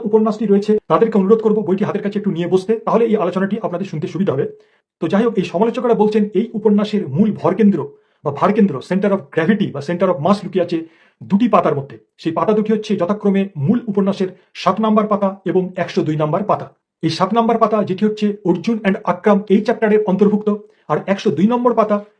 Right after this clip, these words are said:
যেটি হচ্ছে Music is Life বলে যে চ্যাপ্টারটি আছে সেই চ্যাপ্টারের অন্তর্ভুক্ত। তো আপনারা প্রশ্ন করবেন, কি এমন আছে এই দুটি পাতায় যার জন্য এই উপন্যাসের খোল নলচে একেবারে বদলে যাচ্ছে?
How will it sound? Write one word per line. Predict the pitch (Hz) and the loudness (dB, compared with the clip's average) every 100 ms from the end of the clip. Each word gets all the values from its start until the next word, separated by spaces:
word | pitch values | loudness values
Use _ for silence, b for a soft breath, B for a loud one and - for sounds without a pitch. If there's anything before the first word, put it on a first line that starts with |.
| 139 | -6
যেটি | 170 202 | 0 0
হচ্ছে | 208 208 196 - _ 139 | 2 2 0 -4 _ 2
Music | 190 214 226 214 | 2 2 -2 -2
is | 151 160 | 0 0
Life | 143 - _ 143 | -2 -6 _ 0
বলে | 196 | 2
যে | 214 | 4
চ্যাপ্টারটি | 214 - 196 202 180 | 2 0 0 0 0
আছে | 185 175 B - | -2 -4 B -2
সেই | 220 240 | 0 2
চ্যাপ্টারের | - 196 196 160 | 2 0 0 -2
অন্তর্ভুক্ত। | 147 131 - - _ _ _ - | -2 -4 -6 -16 _ _ _ -2
তো | 202 | 0
আপনারা | 175 262 269 | -2 0 -2
প্রশ্ন | 233 240 220 | -2 0 2
করবেন, | 208 202 - | 2 0 0
কি | 226 | -2
এমন | 240 226 196 | -2 -2 -2
আছে | 214 202 | -2 -2
এই | 185 | 0
দুটি | 196 202 | 2 2
পাতায় | 202 175 170 - 143 | 2 0 -4 -8 -4
যার | 165 196 | -2 0
জন্য | 190 185 180 | 0 -2 -4
এই | 165 | -4
উপন্যাসের | - 185 180 170 - | -2 -2 -2 -4 2
খোল | 208 | 4
নলচে | 226 208 190 180 | 4 2 0 -4
একেবারে | 180 226 220 | 0 4 4
বদলে | 214 214 | 2 -2
যাচ্ছে? | 208 | -4